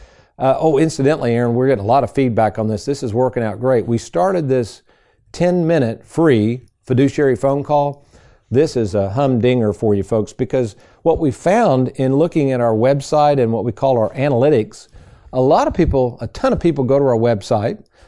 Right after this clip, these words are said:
Many people go on and fill out the Let's Get Started and send it in. But since we've started promoting Call Us, just call us, you know how many phone calls we're getting now?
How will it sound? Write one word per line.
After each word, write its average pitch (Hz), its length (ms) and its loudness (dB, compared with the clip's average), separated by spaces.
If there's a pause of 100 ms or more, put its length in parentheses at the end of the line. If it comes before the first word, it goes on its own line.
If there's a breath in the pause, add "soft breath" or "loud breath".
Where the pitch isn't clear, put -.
Many 233 200 2
people 139 280 0
go 123 140 0
on 127 120 0
and 113 120 -2
fill 123 180 2
out 113 120 0
the - 60 -6
Let's 113 240 -2
Get 113 180 -6
Started 117 380 -2
and 107 140 -4
send 123 220 -2
it 107 100 -4
in. 120 320 -4 (360 soft breath)
But 123 160 -4
since 190 260 -2
we've 175 160 2
started 156 340 -2
promoting 139 460 0
Call 151 360 2
Us, 180 160 -6
just - 220 -8
call 147 260 -2
us, 165 160 -8
you 175 60 -2
know 208 60 0
how 220 40 -2
many 151 100 -2
phone 123 280 -4
calls 185 280 -2
we're 190 100 0
getting 190 240 0
now? 185 340 -6